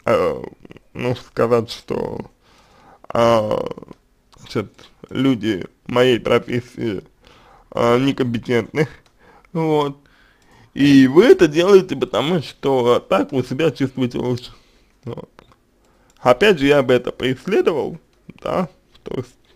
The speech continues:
задал бы вопрос, а, собственно, вот, что вы чувствуете,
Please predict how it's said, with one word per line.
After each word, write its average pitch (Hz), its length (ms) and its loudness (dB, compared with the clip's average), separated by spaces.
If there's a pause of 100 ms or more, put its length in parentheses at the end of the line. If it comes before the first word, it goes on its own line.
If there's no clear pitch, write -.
(1900)
задал 147 440 8
бы 127 380 4 (380)
вопрос, 147 540 0 (480)
а, 107 460 4 (420)
собственно, - 540 -10 (300)
вот, 113 340 -10 (1700)
что - 260 0
вы 160 140 2
чувствуете, 131 640 -6